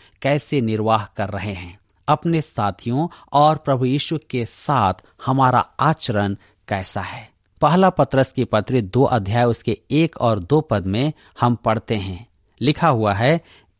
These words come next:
"इसलिए सब प्रकार का बैर भाव और छल और कपट और डाह और निंदा को दूर करके नए जन्मे हुए बच्चों के समान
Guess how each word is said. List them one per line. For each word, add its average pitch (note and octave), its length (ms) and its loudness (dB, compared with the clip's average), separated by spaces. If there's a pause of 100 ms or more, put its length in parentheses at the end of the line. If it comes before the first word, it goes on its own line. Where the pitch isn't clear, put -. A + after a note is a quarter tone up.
"इसलिए A2 640 0 (320)
सब - 380 0
प्रकार D#3 420 4
का C#3+ 240 2
बैर A#2+ 360 4
भाव B2 580 -2
और G2+ 280 4 (100)
छल D3 420 0 (340)
और C3+ 320 2
कपट E3 340 0 (120)
और B2 160 4
डाह A#2+ 420 4 (180)
और B2 160 6
निंदा C3+ 440 2
को F2+ 360 -4 (300)
दूर D#3 400 4
करके A2+ 580 0 (280)
नए D#3 340 4
जन्मे C#3+ 480 2
हुए C#3+ 240 2
बच्चों B2 460 0
के C3 260 0
समान G#2 580 0